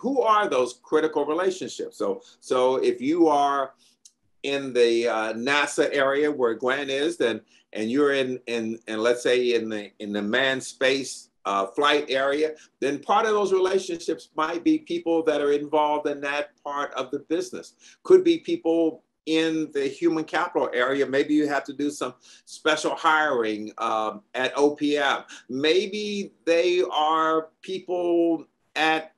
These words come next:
O M B. Maybe they're people on the Hill. Maybe they're people in industry.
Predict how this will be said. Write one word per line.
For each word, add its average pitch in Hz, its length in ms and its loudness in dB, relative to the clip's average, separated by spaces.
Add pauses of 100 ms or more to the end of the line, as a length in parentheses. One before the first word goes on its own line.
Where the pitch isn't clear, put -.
(240)
O 151 200 0
M 156 220 0
B. 156 640 2 (320)
Maybe 190 480 -2
they're 196 180 -2
people 196 520 -4
on 151 180 0
the 147 100 -4
Hill. 151 220 2
Maybe 214 400 0
they're 226 180 2
people 208 640 0 (400)
in 175 320 -2
industry. 185 580 0